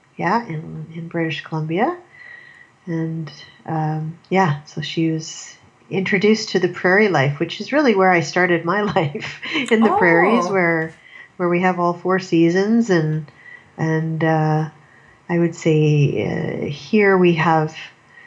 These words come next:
Speaker 1: we have spring, we have summer, we have fall, but there's not much for a winter here, really. We just have a prolonged fall. <laughs>
Speaker 2: Yeah, yeah.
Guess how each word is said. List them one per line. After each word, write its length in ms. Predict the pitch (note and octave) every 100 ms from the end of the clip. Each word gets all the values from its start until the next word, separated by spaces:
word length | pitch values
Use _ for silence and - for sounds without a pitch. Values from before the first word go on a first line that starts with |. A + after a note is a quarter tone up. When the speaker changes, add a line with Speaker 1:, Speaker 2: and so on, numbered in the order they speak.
| - _
Speaker 1:
we 140 | F#3 F3
have 360 | D#3 E3 D#3+ D3+ - - - _ _ _ _ _ _ _
spring, 1000 | - - - G#3+ F#3+ E3+ E3 G#3+ E4 F#4+ - _
we 180 | G3+ G3+
have 500 | F3 F#3+ F#3 F3+ F3 - -
summer, 1000 | - - F3 E3 D#3 D#3 E3+ A3+ C#4 - - - - _ _
we 140 | F#3+ F3+
have 260 | E3 -
fall, 600 | - - F3+ D#3+ C#3 D#3
but 180 | F3+ A#3
there's 260 | C#4 C4+ C#4
not 260 | D#4 B3
much 420 | E3+ E3 D#3 D3 -
for 220 | D#3+ D#3
a 80 | D3+
winter 380 | C#3+ C#3+ D3+
here, 340 | C#3+ D3 D3+ D3+
really. 320 | D3+ D#3 D#3
We 120 | D#3
just 180 | D#3 D3+
have 140 | D#3+
a 40 | D#3+
prolonged 600 | - E3 D#3 D3+ D#3 C#3+
fall. 600 | - C#3+ C#3 C3+ C#3 -
<laughs> 40 | - -
Speaker 2:
Yeah, 500 | F3+ F#3 D#3 D3 C#3+ C#3+
yeah. 220 | D#3+ C#3